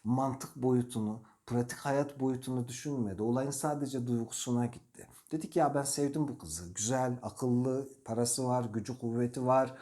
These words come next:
ayakları üzerinde durabiliyor." Latif, evet, e, ayakları üzerinde durabiliyordu ama bu kız kadar zengin değildi. Latif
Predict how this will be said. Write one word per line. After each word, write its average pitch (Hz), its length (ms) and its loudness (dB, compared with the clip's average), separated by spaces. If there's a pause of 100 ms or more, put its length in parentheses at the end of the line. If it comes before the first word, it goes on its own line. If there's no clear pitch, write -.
(120)
ayakları 127 500 2
üzerinde 123 540 0
durabiliyor." 127 720 0 (440)
Latif, 143 320 0 (200)
evet, 165 380 2
e, 143 40 0
ayakları 143 580 4
üzerinde 151 480 2
durabiliyordu 151 500 0
ama 143 220 -2
bu - 80 -14
kız - 180 -8
kadar 139 280 0
zengin 131 400 -2
değildi. 117 360 0 (600)
Latif 127 380 0